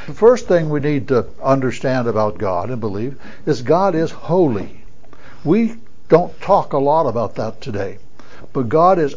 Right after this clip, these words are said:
absolutely holy. So what does holy mean? Well, the word means separate.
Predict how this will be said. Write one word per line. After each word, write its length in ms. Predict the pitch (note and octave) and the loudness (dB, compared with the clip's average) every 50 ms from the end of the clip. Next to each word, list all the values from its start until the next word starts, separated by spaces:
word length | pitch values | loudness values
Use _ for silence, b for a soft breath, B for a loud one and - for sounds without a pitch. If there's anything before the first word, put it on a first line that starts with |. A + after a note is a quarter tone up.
| - | -6
absolutely 1120 | - - D3+ F3+ G3+ F#3+ F3+ E3+ - - - F#3+ F#3 E3+ E3 E3+ E3+ D#3+ - - D3 C3+ D3+ | -2 2 2 4 2 2 -2 -6 -6 0 2 2 2 4 4 2 2 2 -2 -4 -2 -2 -2
holy. 480 | B2+ G#2 B2 D#3+ F#3+ E3+ C#3 A#2 G2+ F#2 | -2 -2 0 2 4 4 4 2 0 -4
So 160 | - - C#3 | -4 -2 -2
what 220 | C3 C#3+ F3 G3 | 0 2 4 4
does 180 | G3+ G#3 F3+ - | 4 4 2 0
holy 340 | - D#3+ E3+ E3+ D#3 D3 C#3+ | -2 -2 0 0 2 0 0
mean? 300 | D3+ E3 D#3+ C3 A2+ A2 | 0 -2 -2 -2 -2 0
Well, 140 | B2 C#3+ C#3+ | 0 0 0
the 80 | C#3 | 2
word 280 | C3+ E3 G#3+ G#3+ F3 D3 | 2 4 4 4 4 0
means 240 | D#3 D3 B2 A2 - | -2 -4 -4 -6 -6
separate. 640 | - - D#3+ D3 - - A#2+ G2 - - - - | -2 2 2 2 2 0 -8 -10 -10 -10 -10 -10